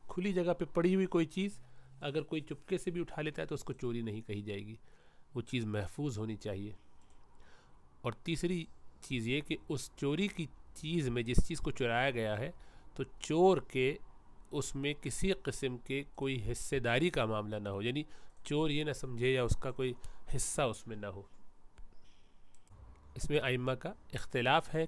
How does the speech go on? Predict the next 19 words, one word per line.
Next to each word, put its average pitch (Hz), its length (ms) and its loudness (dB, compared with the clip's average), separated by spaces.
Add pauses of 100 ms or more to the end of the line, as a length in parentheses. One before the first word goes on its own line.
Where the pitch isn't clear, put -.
کہ 151 280 2 (760)
کتنا 160 400 0
مال 123 460 4 (1300)
چرایا 123 360 2
جائے 123 380 2
گا 139 100 4
تو 139 300 2 (340)
چوری 120 320 -2
کی 147 180 -4 (100)
حد 117 140 0
لگے 104 360 -4
گی، 101 100 -10 (2250)
اور 139 80 -4
اس 131 140 -2
کی 160 120 2
وجہ 160 260 6 (920)
احادیث 135 460 2
کے 123 140 0
اندر 113 220 10